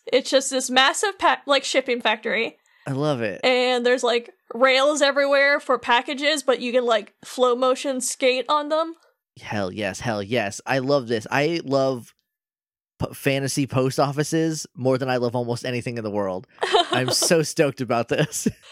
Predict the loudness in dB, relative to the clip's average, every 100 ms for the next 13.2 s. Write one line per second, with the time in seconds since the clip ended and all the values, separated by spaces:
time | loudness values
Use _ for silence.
0 | -20 _ -2 0 2 0 -2 0 2 4
1 | 4 2 2 0 -2 _ _ _ 2 2
2 | 2 -2 -2 -2 2 4 2 -2 -2 -2
3 | 0 -2 0 2 2 0 -2 2 2 2
4 | 0 -2 -2 -2 -2 -6 -6 -6 -4 -4
5 | -4 -6 -6 -8 _ _ _ _ -6 -4
6 | -4 -6 -12 -6 -4 -2 4 4 2 -6
7 | _ _ 2 2 0 -6 _ _ _ _
8 | _ _ _ _ -10 -2 0 0 -4 -8
9 | -6 0 0 2 0 0 0 0 -2 0
10 | 2 2 0 -2 -6 -2 -2 0 0 0
11 | 0 2 2 0 2 4 4 4 2 0
12 | -2 -2 -2 -2 -4 -6 0 2 4 2
13 | -2